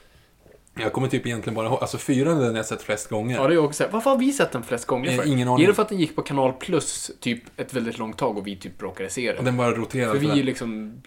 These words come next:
Speaker 2: Kanal Plus-barn.
Speaker 1: Men då är det ju den också så här, alltså, A-, Amerika, eh, eh, de använder så här naturkraften och
Speaker 2: Ja, jo,
Speaker 1: springer i
Speaker 2: exakt.
Speaker 1: forsar och, och lyfter
Speaker 2: Lyfter
Speaker 1: trän
Speaker 2: stockar.
Speaker 1: och liksom bara såna
Speaker 2: Medan
Speaker 1: saker.
Speaker 2: han har så här maskiner och
Speaker 1: Ja,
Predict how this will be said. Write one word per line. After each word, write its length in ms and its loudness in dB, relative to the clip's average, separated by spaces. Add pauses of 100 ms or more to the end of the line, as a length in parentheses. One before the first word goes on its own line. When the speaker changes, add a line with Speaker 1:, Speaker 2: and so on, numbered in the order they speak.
Speaker 2:
Kanal 280 -6 (100)
Plus-barn. 480 -4 (160)
Speaker 1:
Men 200 2
då 100 4
är 160 4
det 60 10
ju 100 8
den 220 0
också 260 -6
så 100 -6
här, 140 2
alltså, 200 -2 (220)
A-, 460 -10
Amerika, 520 0 (140)
eh, 140 2
eh, 640 0 (160)
de 300 -2
använder 520 -2
så 120 -8
här 80 -8
naturkraften 1000 -4
och 60 -2
Speaker 2:
Ja, 160 6
jo, 80 4
Speaker 1:
springer 200 6
i 100 4
Speaker 2:
exakt. 140 2
Speaker 1:
forsar 540 2
och, 200 4 (180)
och 100 2
lyfter 380 4
Speaker 2:
Lyfter 180 4
Speaker 1:
trän 300 4
Speaker 2:
stockar. 320 2
Speaker 1:
och 160 6
liksom 240 -2
bara 240 2
såna 220 -4
Speaker 2:
Medan 160 4
Speaker 1:
saker. 80 0
Speaker 2:
han 100 4
har 60 0
så 100 -2
här 60 -4
maskiner 760 0
och 220 0
Speaker 1:
Ja, 100 2